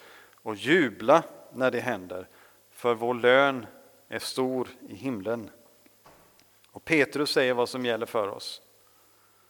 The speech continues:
Därför ska de som får lida efter Guds vilja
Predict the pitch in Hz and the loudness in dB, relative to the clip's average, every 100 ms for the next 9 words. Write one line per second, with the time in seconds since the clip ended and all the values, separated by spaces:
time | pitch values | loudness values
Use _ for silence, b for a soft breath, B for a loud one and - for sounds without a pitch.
0 | b b _ 139 151 151 156 147 156 135 | b b _ 10 10 8 0 -2 0 0
1 | 123 110 127 113 113 139 170 113 123 143 | -2 -4 -8 -6 -4 -2 -2 0 0 0
2 | B B B _ 151 151 - 135 120 139 | B B B _ 2 2 -4 -8 -2 -4
3 | - 123 160 113 117 | -4 -4 -2 0 -2